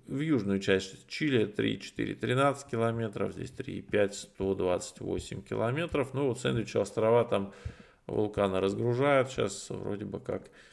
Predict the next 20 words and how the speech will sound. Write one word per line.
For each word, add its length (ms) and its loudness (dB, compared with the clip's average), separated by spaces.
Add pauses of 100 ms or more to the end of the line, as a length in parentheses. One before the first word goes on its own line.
(360)
никакой 580 0
сейсмичности 800 -8
нет. 260 -10 (480)
Ну 80 -6
что, 140 2
на 160 10
этом 220 2
всё. 340 4
С 100 -6
вами 180 6
был 160 6
Алекс, 440 4 (180)
канал 300 -2
Big 180 -6
Red 220 -6
Lab. 240 0 (320)
Желаю 340 -2
отличного 460 -4
продолжения 640 0
дня. 300 -4